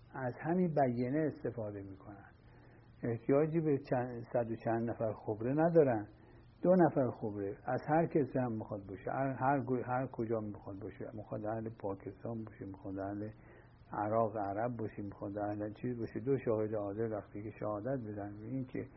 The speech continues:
این آقا هم سوادش خوبه و همینم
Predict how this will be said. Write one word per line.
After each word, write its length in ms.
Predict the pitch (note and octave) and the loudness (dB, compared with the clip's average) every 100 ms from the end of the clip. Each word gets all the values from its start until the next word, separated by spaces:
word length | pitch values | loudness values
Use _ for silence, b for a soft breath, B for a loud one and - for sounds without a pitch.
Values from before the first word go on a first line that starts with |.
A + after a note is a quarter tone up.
| B B B | B B B
این 180 | C#3+ C3+ | 2 4
آقا 340 | A2 G2+ G#2+ | 2 2 0
هم 460 | - - - C3 A#2 - | 0 -4 0 2 2 -2
سوادش 460 | - G#2 C3 D3 B2+ | 0 4 4 4 -2
خوبه 480 | - A#2 A#2+ A#2 A2 - B B B B - | 0 2 4 4 0 -6 B B B B -6
و 100 | A2 | -2
همینم 680 | G#2+ B2+ C#3 C3+ C3+ C3+ | 2 4 4 4 4 2